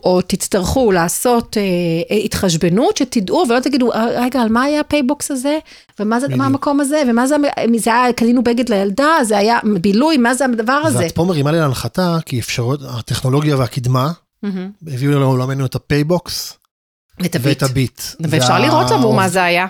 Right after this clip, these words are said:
Speaker 1: אם אתה
Speaker 2: והאובדן
Speaker 1: רושם.
Speaker 2: שליטה, ו-, נו-, יותר קל, תסכים איתי שיותר קל לאבד שליטה מרוב העברות האלה, ואז תחשוב שזה גם עם שלושה חשבונות, אם יש לכל אחד חשבון פרטי וחשבון משותף, ולשייך את ההוצאה.
Speaker 1: בגלל זה צריך לעשות את זה בזמן אמת, כי
Speaker 2: נכון.
Speaker 1: המידע נמצא, אבל זה מאוד
Speaker 2: נכון.
Speaker 1: קשה לחזור אחורה.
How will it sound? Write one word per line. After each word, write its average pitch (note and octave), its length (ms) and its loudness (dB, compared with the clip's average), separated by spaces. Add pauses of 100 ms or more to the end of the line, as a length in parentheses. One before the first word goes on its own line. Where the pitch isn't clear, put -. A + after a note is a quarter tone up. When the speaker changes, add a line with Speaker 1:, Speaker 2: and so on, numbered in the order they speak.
Speaker 1:
אם G#3 100 -2
אתה C3+ 60 2
Speaker 2:
והאובדן C3 320 2
Speaker 1:
רושם. D4+ 160 2
Speaker 2:
שליטה, F3+ 380 2 (300)
ו-, D3 220 -4 (100)
נו-, E3 360 -2
יותר E3 220 0
קל, F3+ 200 -2
תסכים G#3+ 340 -2
איתי G3+ 140 0
שיותר D3 280 -2
קל E3 120 -2
לאבד C#3 280 0
שליטה F#3 340 -2 (180)
מרוב C#3+ 320 -4
העברות C3+ 520 -2
האלה, C#3 300 0 (800)
ואז F3+ 160 0
תחשוב G3 260 0
שזה F#3+ 140 0
גם E3+ 60 2
עם D#3+ 120 0
שלושה D#3 260 -2
חשבונות, D#3+ 480 -2
אם C3+ 60 -2
יש D#3 160 -4
לכל D#3+ 160 -2
אחד D3+ 140 -4
חשבון C#3+ 320 -2
פרטי C#3+ 300 -4
וחשבון C#3+ 240 -4
משותף, C#3+ 460 -6 (460)
ולשייך C3+ 600 0
את A#3+ 160 2
ההוצאה. G3 60 4
Speaker 1:
בגלל F3+ 120 2
זה - 40 -2
צריך C4+ 140 2
לעשות E3+ 140 4
את F#3+ 40 2
זה A3+ 100 2
בזמן G#3+ 360 2
אמת, G#3+ 360 2
כי A3+ 100 0
Speaker 2:
נכון. A3 120 4
Speaker 1:
המידע D4 240 4
נמצא, D4 420 2 (500)
אבל G3 220 2
זה F#3 100 2
מאוד G#3+ 220 4
Speaker 2:
נכון. C4 140 2
Speaker 1:
קשה C#4 140 4
לחזור B3+ 380 0
אחורה. C4+ 420 2